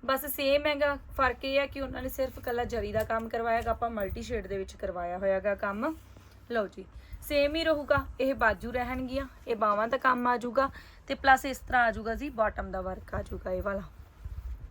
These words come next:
ਇਹ ਵਾਲਾ। ਤੇ ਇਹ ਆਪਾਂ ਗੋਲਡਨ ਤੇ ਸਿਲਵਰ ਜਰੀ ਲਗਾ ਕੇ ਆਪਾਂ, ਅ, ਕੰਮ ਕੀਤਾ ਹੈਗਾ। ਤੇ ਪਲੱਸ ਇਹਨਾਂ ਦੇ ਮਤਲਬ ਆਪਾਂ ਮਲਟੀ ਸ਼ੇਡ ਨਹੀਂ ਰੱਖ ਸਕਦੇ ਸੀ ਨਾ ਦੁਪੱਟੇ ਦੇ ਵਿੱਚ। ਜਿਹੜੀ ਬੂਟੀ ਦਿੱਤੀ ਹੈਗੀ ਉਹ ਆਪਾਂ ਜਰੀ ਦੀ ਦਿੱਤੀ ਹੈਗੀ,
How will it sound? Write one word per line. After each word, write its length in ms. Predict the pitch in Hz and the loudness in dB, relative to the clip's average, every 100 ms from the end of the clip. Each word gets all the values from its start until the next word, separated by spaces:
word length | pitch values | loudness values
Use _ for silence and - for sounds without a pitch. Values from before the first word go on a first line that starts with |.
| - - - - - - - - - - - - - - 226 | -16 -18 -16 -10 -10 -10 -10 -12 -12 -18 -20 -18 -16 -14 -10
ਇਹ 120 | 185 | -6
ਵਾਲਾ। 180 | 180 - - - - - - - - - - _ _ | -6 -8 -12 -16 -14 -8 -4 -4 -4 -20 -20 _ _
ਤੇ 100 | 262 | 4
ਇਹ 180 | 262 294 | 8 8
ਆਪਾਂ 360 | 269 285 285 277 | 10 10 10 10
ਗੋਲਡਨ 400 | 254 240 233 233 | 10 10 8 4
ਤੇ 100 | 254 | 2
ਸਿਲਵਰ 360 | 254 220 214 | 2 2 2
ਜਰੀ 300 | 208 226 214 | 0 0 -2
ਲਗਾ 260 | 214 202 202 | 0 4 4
ਕੇ 120 | - | 2
ਆਪਾਂ, 220 | 208 220 | -2 0
ਅ, 440 | 196 190 - 208 196 | -2 -6 0 4 4
ਕੰਮ 300 | - 190 190 | 4 0 -2
ਕੀਤਾ 300 | 220 - 240 | -8 0 2
ਹੈਗਾ। 220 | 262 277 - - - - - | 2 -2 -10 -10 -10 -8 0
ਤੇ 80 | 294 | 0
ਪਲੱਸ 300 | 285 294 285 | 4 4 4
ਇਹਨਾਂ 220 | 285 285 | 2 4
ਦੇ 80 | 294 | 2
ਮਤਲਬ 300 | 285 262 262 | 2 0 0
ਆਪਾਂ 260 | 254 - 254 | 0 0 0
ਮਲਟੀ 340 | 233 202 262 | 0 -4 -6
ਸ਼ੇਡ 260 | 269 262 247 | 0 0 0
ਨਹੀਂ 140 | 240 | 0
ਰੱਖ 200 | 220 214 | -2 0
ਸਕਦੇ 320 | - 220 220 | -2 -2 -4
ਸੀ 160 | 226 269 | -4 -2
ਨਾ 80 | 302 | 0
ਦੁਪੱਟੇ 460 | 285 285 262 226 | 0 0 0 0
ਦੇ 120 | 214 | -2
ਵਿੱਚ। 300 | 220 220 240 240 - - - - | -4 -2 -4 -4 -2 -2 -2 0
ਜਿਹੜੀ 220 | 254 285 | 0 0
ਬੂਟੀ 400 | 226 226 - 247 | -4 -8 -6 -8
ਦਿੱਤੀ 300 | 240 - 269 | -8 -6 -4
ਹੈਗੀ 180 | 240 254 | -2 -2
ਉਹ 60 | |
ਆਪਾਂ 200 | 247 254 | 0 0
ਜਰੀ 300 | 202 220 190 | -2 -2 -4
ਦੀ 120 | 190 214 | -6 -8
ਦਿੱਤੀ 280 | 214 - | -8 -6
ਹੈਗੀ, 220 | 247 220 | -6 -6